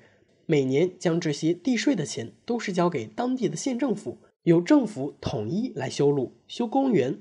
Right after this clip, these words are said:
和学校、学区的建设。房产税是按照业主房子的价值是两部分组成的，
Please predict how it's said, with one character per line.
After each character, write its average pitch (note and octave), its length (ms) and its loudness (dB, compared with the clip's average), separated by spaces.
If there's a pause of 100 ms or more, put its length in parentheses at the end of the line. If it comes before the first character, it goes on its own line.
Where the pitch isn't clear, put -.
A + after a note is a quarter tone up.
和 C#3+ 320 -2
学 C3+ 340 -2
校、 F#3 320 2
学 C#3+ 300 -8
区 - 220 -2
的 A#3+ 80 0
建 A#2+ 200 -6
设。 A2+ 240 -12 (520)
房 D3+ 180 2
产 G3+ 240 -4
税 C#3+ 300 -2
是 - 160 -6
按 D3+ 180 -2
照 C#3+ 260 -2
业 A#3 200 -4
主 D3 100 -4
房 B2 260 -6
子 G#3+ 80 -8
的 F3+ 120 -2
价 G3+ 200 -8
值 A2+ 300 -12 (220)
是 B2+ 360 -2
两 A#2 280 -2
部 B3 160 0
分 F#3+ 180 0
组 A2+ 140 -6
成 A#2 240 -8
的， A#2 200 -8